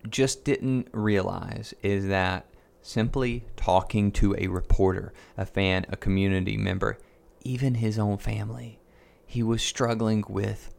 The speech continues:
the root of the problem. <sighs> There is a lot. When I think back about me being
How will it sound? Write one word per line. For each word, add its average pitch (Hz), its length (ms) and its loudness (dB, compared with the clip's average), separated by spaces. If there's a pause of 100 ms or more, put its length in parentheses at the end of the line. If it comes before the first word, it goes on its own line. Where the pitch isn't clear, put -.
the 101 200 0
root 104 400 0 (520)
of 98 260 -2
the 95 100 -2
problem. 95 720 -6 (4000)
<sighs> - 80 -6 (400)
There 113 280 8
is 98 640 4 (1400)
a 98 80 4
lot. 98 480 2
When 98 140 4
I 101 100 4
think 107 240 2
back 98 240 4
about 92 420 2 (360)
me 95 280 6
being 95 480 4